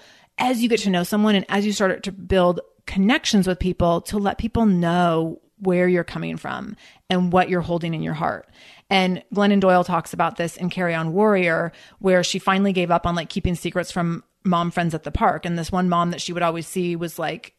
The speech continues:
every time they'd see each other, it was like, "Hey, how are you?" "Fine, fine, I'm fine." And then finally one day she was like, "So I'm not fine. I'm a recovering addict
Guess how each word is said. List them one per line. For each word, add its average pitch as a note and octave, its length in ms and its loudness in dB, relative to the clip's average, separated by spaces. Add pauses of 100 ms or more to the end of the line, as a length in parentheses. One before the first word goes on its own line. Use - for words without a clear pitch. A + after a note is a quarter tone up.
every F#3 140 -2
time F3+ 140 -2
they'd E3+ 100 -4
see F#3 120 -4
each F3+ 120 -4
other, E3+ 160 -2
it E3+ 40 -4
was E3+ 100 -8
like, F#3 140 -6
"Hey, C#4+ 160 0
how C4 100 2
are C4 60 4
you?" A3+ 200 4
"Fine, A3 320 2
fine, F#3+ 240 2
I'm F#3+ 80 0
fine." F3 400 0 (420)
And G3+ 120 0
then G3 80 2
finally G3 240 2
one F#3 100 0
day F3 140 -2
she G3+ 100 -2
was F#3 140 -4
like, F#3 120 0
"So - 80 0
I'm A3 120 8
not B3+ 240 4
fine. F#3 320 2
I'm G3+ 120 0
a G3 80 4
recovering A3 440 2
addict F3+ 500 2